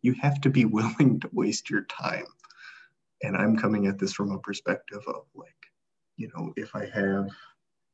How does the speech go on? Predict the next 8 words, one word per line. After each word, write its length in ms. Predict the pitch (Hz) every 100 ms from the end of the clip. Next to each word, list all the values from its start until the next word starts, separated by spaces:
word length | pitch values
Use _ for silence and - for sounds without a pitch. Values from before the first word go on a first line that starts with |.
| _
this 220 | - -
much 260 | 104 98 -
time 560 | - 90 90 82 82 - _ _ _ _ _ _ -
and 160 | 98 98
I'm 160 | 95
in 160 | - 101
the 60 | 98
mood 600 | 98 98 101 101 98